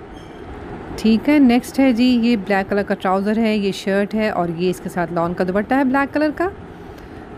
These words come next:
अच्छा, ये देखें कितना, मतलब, soft color लग रहा है। ट्वेंटी थ्री हंड्रेड में ये आपको मिलेगा। ट्वेंटी फ़ोर फ़ोर्टी इसकी प्राइस हो जाएगी जी, लॉन के दुपट्टे के साथ।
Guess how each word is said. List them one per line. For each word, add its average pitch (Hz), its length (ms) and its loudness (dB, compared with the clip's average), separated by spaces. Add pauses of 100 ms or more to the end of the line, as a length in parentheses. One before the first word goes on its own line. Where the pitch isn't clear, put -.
(120)
अच्छा, 220 160 2
ये 247 220 6
देखें 214 360 0
कितना, 285 720 0
मतलब, 220 340 0
soft - 520 2
color 311 240 0
लग 226 220 0
रहा 226 80 0
है। 254 80 0
ट्वेंटी 220 460 -2 (180)
थ्री 254 240 0
हंड्रेड 196 280 2
में 196 240 0 (500)
ये 196 60 2
आपको 190 260 0
मिलेगा। 214 420 2 (1200)
ट्वेंटी 208 260 4
फ़ोर 233 360 2
फ़ोर्टी 269 480 0
इसकी - 300 -6
प्राइस 233 400 -2
हो 240 100 2
जाएगी 233 360 0
जी, 247 280 0 (1300)
लॉन 190 280 4
के 185 120 0
दुपट्टे 156 340 -4
के 143 120 -8
साथ। - 280 -10